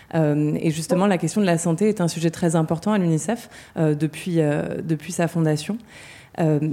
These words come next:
et c'est vrai que, euh, ces dernières années, la question de la santé environnementale est devenue de plus en plus importante pour nous, puisqu'on s'est rendu compte, euh, évidemment, que la santé des enfants, euh, dépendait fortement de l'environnement dans lequel ils vivent. Euh, c'est évident, mais surtout,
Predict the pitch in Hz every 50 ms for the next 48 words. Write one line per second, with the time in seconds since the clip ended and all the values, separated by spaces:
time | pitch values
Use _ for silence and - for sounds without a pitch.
0 | - - - - 175 165 - - 180 160 170 170 196 214 226 220 - - 196 185
1 | 202 214 220 202 170 165 165 160 156 160 - 175 160 175 170 175 180 180 180 180
2 | 175 165 175 170 170 180 196 202 180 170 - 170 160 - 208 190 165 165 156 -
3 | 180 170 - 196 185 175 180 175 170 175 170 170 170 165 185 180 190 180 170 -
4 | - 170 156 151 160 165 170 170 160 151 - - 175 180 170 170 - 185 175 170
5 | 160 165 156 - 185 185 170 - 170 165 196 202 - - - - 165 - 180 160
6 | 165 165 156 160 - 196 226 220 - - - - - - - - - - - 160
7 | 156 147 151 147 151 147 151 160 175 180 - - - - - 190 180 156 170 170
8 | 165 170 170 170 175 190 185 - - - - - - - 175 160 156 156 156 -
9 | 170 160 - 175 160 165 160 151 170 160 156 - - 175 170 180 202 - - 170
10 | 160 156 151 151 151 151 147 147 147 160 156 - 170 165 165 165 160 - - 180
11 | - - 196 175 175 180 175 165 160 156 170 160 160 160 165 170 170 170 160 156
12 | 151 151 170 160 156 160 151 156 143 156 190 202 165 143 - - - - - -
13 | - - 170 156 151 147 - 156 - 170 147 151 151 180 202 214 170 160 - -
14 | 151 - - 233 240